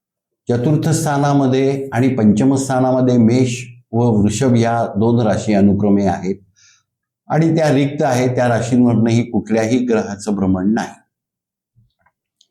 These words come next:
मकर लग्नाच्या षष्ठ स्थानामध्ये कन्या रास आहे, नाही, मिथुन रास आहे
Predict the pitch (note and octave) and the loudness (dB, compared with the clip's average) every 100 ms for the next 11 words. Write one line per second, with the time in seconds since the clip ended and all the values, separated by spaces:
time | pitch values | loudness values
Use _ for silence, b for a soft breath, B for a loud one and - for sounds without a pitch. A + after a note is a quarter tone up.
0 | b b b b b _ F#2+ A2+ - F3 | b b b b b _ 0 2 0 0
1 | E3+ D3+ D3+ D#3+ D3+ D#3+ D#3+ D#3+ - - | 0 0 0 0 0 -2 -2 -2 -6 -4
2 | B2 A#2+ - E3+ E3+ C#3+ C#3+ C#3 C3+ B2 | -4 -2 -4 -4 -2 -2 0 0 0 0
3 | B2 D3 - - - _ _ _ _ _ | 0 -2 -6 -14 -20 _ _ _ _ _
4 | _ _ _ - A#2+ C#3 D#3+ D3 B2 - | _ _ _ -2 0 2 0 0 -2 -4
5 | F#2 - D2+ - _ _ _ _ _ _ | -6 -6 -10 -14 _ _ _ _ _ _
6 | _ _ _ - G#2+ C3 F#3 G3+ D3 F#2 | _ _ _ 0 2 4 4 2 2 0
7 | - G2 - - | -2 -4 -6 -10